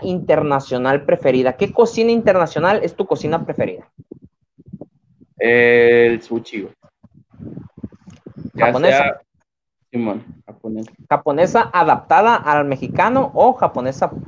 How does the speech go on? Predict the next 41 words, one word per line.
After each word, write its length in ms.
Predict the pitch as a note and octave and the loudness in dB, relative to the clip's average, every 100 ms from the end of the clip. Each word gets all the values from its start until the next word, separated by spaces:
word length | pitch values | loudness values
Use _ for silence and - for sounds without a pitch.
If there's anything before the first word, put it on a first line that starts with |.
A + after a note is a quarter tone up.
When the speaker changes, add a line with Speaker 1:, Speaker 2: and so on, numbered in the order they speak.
| - | -2
Speaker 1:
estilo 420 | B2+ - D3 E3 | -2 -2 -2 -2
puro 160 | E3 D#3+ | 0 0
japonés 440 | D#3+ D3+ A#2+ B2+ | -2 -4 -4 -4
de 80 | D3+ | -4
que 80 | B2+ | -4
comes 180 | B2+ D3 | -4 -6
pescado 360 | - - B2 - | -8 -4 -2 -2
crudo 240 | A#2 B2 | -4 -4
y 80 | A#2+ | -4
todo? 300 | - C2+ - - | -4 -6 -8 -16
Speaker 2:
No, 160 | - - - C#3 | -8 -6 -6 -2
ambas. 320 | C#3+ B2+ A#2 _ _ - - | 2 0 0 _ _ -20 -2
Primero 360 | D3+ D#3 F3+ G#3 | 2 4 4 2
Speaker 1:
Ambas. 240 | - C#3+ | 2 2
Speaker 2:
lo 360 | C3+ B2+ A#2+ - - C3+ | 2 2 0 -4 -18 -16
em-, 160 | C#3 C3+ _ | -14 -14 _
empecé 500 | C3 C3 C3+ D3 D3+ | -10 -8 -2 0 0
con 180 | F3+ F3+ | -2 -2
el, 220 | D3 - | -2 -4
con 140 | B2+ | -8
el 80 | B2+ | -6
mexicanizado 920 | B2+ C3 C3 A#2+ A2+ G#2+ D#3 G3+ A3+ - - - - _ - - | -6 -8 -8 -6 -6 -4 0 0 -2 -8 -12 -12 -14 _ -20 -12
y 200 | - B2 | -4 2
después 320 | B2 B2 B2+ | 2 2 -2
Speaker 1:
Ajá. 100 | C3 | -2
Speaker 2:
una 100 | - | -2
vez 100 | C#3+ - | -4 -4
lo, 160 | D3 D3 | 0 0
lo 80 | C3+ - | 0 -4
probé 200 | B2+ A#2 | 0 2
así 200 | B2+ D3+ | 2 -2
como, 520 | C#3+ D3+ C3+ A2+ - - | -6 -4 -4 -8 -10 -16
como 280 | - A2+ G#2 | -10 -6 -2
es 240 | D#3+ A#3+ - | 0 0 -4
y 40 | - | -16
dije, 200 | - - | -16 -16
"Ah, 160 | - A#3+ C#4 | -14 -10 -10
pues 180 | D#4 C#4+ | -12 -12
sí, 120 | B3+ B3 C4+ | -10 -8 -2
también 220 | B3+ B3 | 0 0
jala". 400 | - F#3+ A#3+ | -2 -2 -4